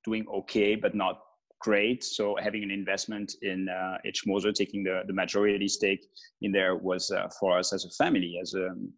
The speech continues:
as a, you know, an independent, independent, uh, watchmaking family, a big investment, a big risk. And, um, it was on the German part of Switzerland. We need, it,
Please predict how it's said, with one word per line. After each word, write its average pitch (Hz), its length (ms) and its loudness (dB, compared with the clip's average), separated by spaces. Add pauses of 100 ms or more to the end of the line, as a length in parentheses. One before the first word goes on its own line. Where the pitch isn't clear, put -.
(140)
as - 140 -10
a, 50 120 -4 (300)
you - 80 -20
know, - 120 -18 (120)
an 113 80 4
independent, 110 420 6
independent, 107 680 4 (180)
uh, 101 160 -2
watchmaking 98 560 -4
family, 95 240 -2
a 95 100 0
big 98 160 -2
investment, 92 640 -2
a 104 40 -12
big 98 220 -2
risk. 95 280 -2 (840)
And, 95 460 2
um, 92 640 4
it 82 120 -10
was 113 220 4
on 110 80 0
the 104 80 2
German 110 320 0
part 104 180 2
of 101 80 -6
Switzerland. 98 640 -6
We 95 60 -2
need, 101 200 -4
it, 101 100 -6